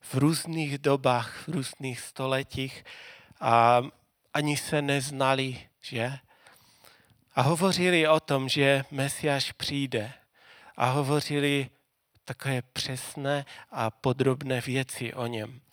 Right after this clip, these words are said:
Například Mojžíš, už v tom Deuteronomium osmnáct osmnáct a dál tam čteme, ale čtu ze Skutků apoštolských tři dvacet dva, že Mojžíš řekl:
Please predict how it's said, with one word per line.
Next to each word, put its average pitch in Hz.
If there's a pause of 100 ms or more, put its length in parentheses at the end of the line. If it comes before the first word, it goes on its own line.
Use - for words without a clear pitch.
(640)
Například 135
Mojžíš, 143 (560)
už 127
v -
tom 127
Deuteronomium 135
osmnáct 135
osmnáct 131
a 127
dál 131
tam 135
čteme, 135 (240)
ale 127
čtu -
ze 131
Skutků -
apoštolských 135
tři -
dvacet 131
dva, 127 (320)
že 143
Mojžíš 147 (300)
řekl: 151